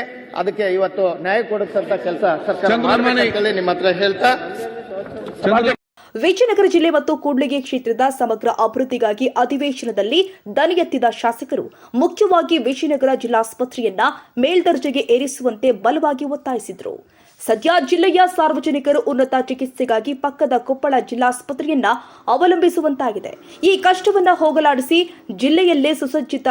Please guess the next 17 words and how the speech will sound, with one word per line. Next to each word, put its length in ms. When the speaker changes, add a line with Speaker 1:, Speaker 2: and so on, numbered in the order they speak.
Speaker 3:
ಚಿಕಿತ್ಸೆ 340
ಸಿಗುವಂತೆ 500
ಮಾಡಬೇಕು 460
ಅಂತ 180
ಅವರು 220
ಸರ್ಕಾರವನ್ನ 680
ಒತ್ತಾಯಿಸಿದ್ದಾರೆ. 800
ಅಷ್ಟೇ 280
ಅಲ್ಲದೆ 400
ಕೂಡ್ಲಿಗಿ 460
ಕ್ಷೇತ್ರದ 460
ರಸ್ತೆಗಳು, 760
ಮೂಲ 320
ಸೌಕರ್ಯಗಳು 640
ಮತ್ತು 260
ಕ್ಷೇತ್ರದ 500
ಜನರ 280